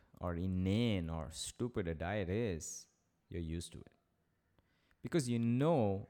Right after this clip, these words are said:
exactly what happens in a diet. Now, the actual diet might change. You might be, carbs might be the enemy this year,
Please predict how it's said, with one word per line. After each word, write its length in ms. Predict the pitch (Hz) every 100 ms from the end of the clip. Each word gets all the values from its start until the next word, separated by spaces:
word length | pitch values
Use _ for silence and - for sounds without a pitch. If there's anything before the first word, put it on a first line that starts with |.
| _
exactly 1000 | 107 92 95 104 127 143 - 92 90 90 92 _ _
what 160 | 98
happens 760 | 78 98 110 90 78 78 - - _ -
in 140 | 87
a 60 | 80
diet. 460 | 82 98 - - - _ _ _ _ _ _ _ _ _ _ _ _ _ _ _ -
Now, 120 | 151
the 100 | 131
actual 320 | 160 190 165
diet 360 | 101 101 107 117
might 220 | 90 82
change. 600 | - 90 98 82 69 76 - - _ _ _ -
You 100 | 87
might 320 | 85 85 73
be, 400 | 87 85 82 - _ _ _ _ _ _ _ _ _
carbs 340 | 110 107 95
might 220 | 98 92
be 140 | 82 95
the 140 | 90
enemy 260 | 90 92 92
this 240 | 82 -
year, 540 | 117 131 139 131 139